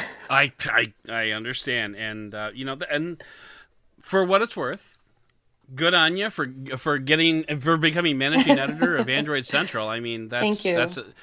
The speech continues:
Speaker 2: that's an enviable position. I know I
Speaker 1: Is
Speaker 2: envy
Speaker 1: it?
Speaker 2: you.
Speaker 1: I don't, I don't.
Speaker 2: I think so.
Speaker 1: Is it?
Speaker 2: Yeah. Yeah.
Speaker 1: I don't, I don't
Speaker 2: Listen,
Speaker 1: know.
Speaker 2: I mean, you get to play, well, okay, and,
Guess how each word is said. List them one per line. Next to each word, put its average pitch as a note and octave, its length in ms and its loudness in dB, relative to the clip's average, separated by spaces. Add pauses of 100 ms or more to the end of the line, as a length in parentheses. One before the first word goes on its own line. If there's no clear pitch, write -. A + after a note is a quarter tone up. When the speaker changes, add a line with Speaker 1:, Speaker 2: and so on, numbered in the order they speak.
(260)
Speaker 2:
that's C3 180 0
an C#3+ 120 -2
enviable D#3+ 600 -2
position. C3+ 580 -6
I A#2+ 360 0
know A#2+ 220 -4
I B2+ 140 0
Speaker 1:
Is C4+ 140 6
Speaker 2:
envy G4+ 100 6 (160)
Speaker 1:
it? - 60 -2
Speaker 2:
you. - 80 -12
Speaker 1:
I G#3+ 140 6
don't, D#4 280 4 (180)
I A3 120 0
don't. C#4 220 -4
Speaker 2:
I E4+ 120 2
think A3 240 -4
so. F#3 240 -2
Speaker 1:
Is C#4+ 160 8
it? C#5+ 240 10
Speaker 2:
Yeah. F#3 160 0 (300)
Yeah. E4 800 2
Speaker 1:
I D4 100 -6
don't, F#4+ 180 -2
I F#4+ 60 2
don't G#4+ 160 2
Speaker 2:
Listen, F#3 200 8
Speaker 1:
know. G#3+ 100 4
Speaker 2:
I D4 80 4
mean, B3+ 260 -4 (240)
you A3 120 0
get D#4 120 -2
to A3 60 -14
play, G3 340 -6
well, G#3 280 6
okay, G3+ 240 2
and, F#3 120 0